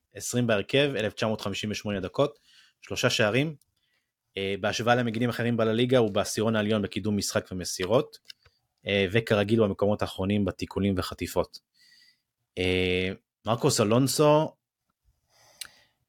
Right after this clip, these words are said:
הוא שחקן רוטציה טוב בעיניי, אה, מן הסתם הוא לא יחזיק את ההגנה, אבל לרוטציה הוא בסדר. אה, לא הרוטציה שאני הייתי רוצה, אבל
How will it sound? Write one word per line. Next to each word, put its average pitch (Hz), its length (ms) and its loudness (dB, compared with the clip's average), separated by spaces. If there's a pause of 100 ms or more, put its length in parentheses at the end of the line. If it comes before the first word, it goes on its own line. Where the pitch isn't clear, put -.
(140)
הוא 117 100 -12
שחקן - 260 -2
רוטציה 127 520 0 (340)
טוב 131 340 2
בעיניי, 165 520 0 (800)
אה, 90 420 -4
מן 107 220 0
הסתם 104 280 -2
הוא 98 100 0
לא 104 60 4
יחזיק 101 260 0
את - 100 -6
ההגנה, 95 540 2
אבל 90 180 -4
לרוטציה 90 600 -2
הוא 87 140 -2
בסדר. 110 720 2 (1080)
אה, 87 460 -6 (240)
לא 113 120 -2
הרוטציה 110 1000 0
שאני 104 300 -4
הייתי 127 180 2
רוצה, 127 340 2
אבל 92 340 -2